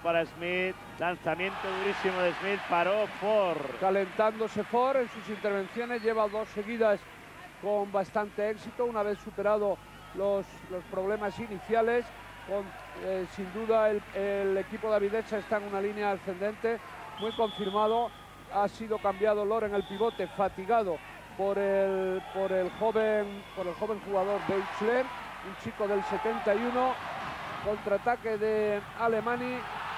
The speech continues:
Speaker 1: Y el gol de Esquer.
Speaker 2: Y el gol de Esquer, que está haciendo un partidazo en su trabajo defensivo. Bonita transición, rapidísimo, Ford hacia arriba, defensa afianzada. El partido, el partido camina por unos,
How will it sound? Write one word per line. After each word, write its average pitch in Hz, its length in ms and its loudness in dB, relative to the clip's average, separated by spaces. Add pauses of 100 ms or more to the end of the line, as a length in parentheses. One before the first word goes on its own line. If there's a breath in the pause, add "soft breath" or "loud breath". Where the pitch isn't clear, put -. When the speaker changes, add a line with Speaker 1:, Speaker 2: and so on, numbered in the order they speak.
(120)
Speaker 1:
Y 151 40 0
el 160 120 2
gol 190 160 2
de 190 80 6
Esquer. 160 420 2
Speaker 2:
Y 220 40 6
el 220 120 6
gol 262 220 4
de 240 60 6
Esquer, 262 340 2
que 233 140 -2
está 254 180 0
haciendo 254 320 -2
un 247 80 -2
partidazo 220 520 4
en 180 140 -6
su 220 80 -6
trabajo 233 420 2
defensivo. 185 520 0 (100)
Bonita 220 400 2
transición, 254 680 0 (520)
rapidísimo, 254 880 0 (360)
Ford 254 180 6
hacia 233 260 4
arriba, 262 380 4
defensa 247 500 2
afianzada. 247 640 4 (400)
El 214 100 4
partido, 262 600 2 (340)
el 208 80 0
partido 240 360 2
camina 254 420 2
por 233 260 0
unos, 240 560 0